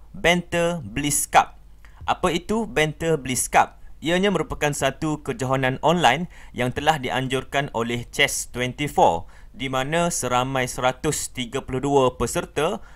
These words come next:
ah, mengambil bahagian. Ah, jadi, semua pemain ni, semua peserta ni dikendaki bermain secara kalah mati. Maksudnya,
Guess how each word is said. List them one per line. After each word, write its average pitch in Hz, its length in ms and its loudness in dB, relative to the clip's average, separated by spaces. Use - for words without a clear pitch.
ah, 117 160 2
mengambil 135 480 -2
bahagian. 131 480 2
Ah, 107 160 -4
jadi, 202 480 0
semua 175 480 2
pemain 165 320 4
ni, 131 160 0
semua 147 320 -4
peserta 135 480 -4
ni 170 240 -4
dikendaki 156 800 0
bermain 170 640 4
secara 143 560 2
kalah 139 320 2
mati. 131 480 0
Maksudnya, 185 640 2